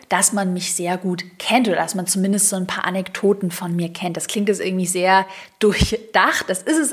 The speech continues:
eigentlich gar nicht. Nur, äh, ja, mir geht es da so wie vielen. Ich habe auch keine Lust, mein Privatleben auszubreiten. So kleine Anekdoten, kleine Details über dich,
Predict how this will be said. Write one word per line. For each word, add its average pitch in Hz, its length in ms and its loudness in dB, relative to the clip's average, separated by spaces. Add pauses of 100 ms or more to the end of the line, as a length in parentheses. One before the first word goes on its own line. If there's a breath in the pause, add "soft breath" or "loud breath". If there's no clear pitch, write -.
eigentlich 220 480 -2
gar 196 240 -2
nicht. 208 300 -4 (220 loud breath)
Nur, 185 260 0
äh, 180 440 0
ja, 196 300 0 (240)
mir 208 280 -2
geht 208 180 2
es 208 160 2
da 185 160 4
so 185 100 0
wie 185 80 0
vielen. 254 400 0
Ich 220 100 -8
habe 185 200 -4
auch - 220 0
keine 202 200 2
Lust, 196 460 0
mein 185 200 -2
Privatleben 202 640 0
auszubreiten. 196 880 -2
So 190 80 -4
kleine 226 480 2
Anekdoten, 220 720 -2
kleine 220 360 0
Details 202 520 -2
über 185 200 -2
dich, 185 260 -2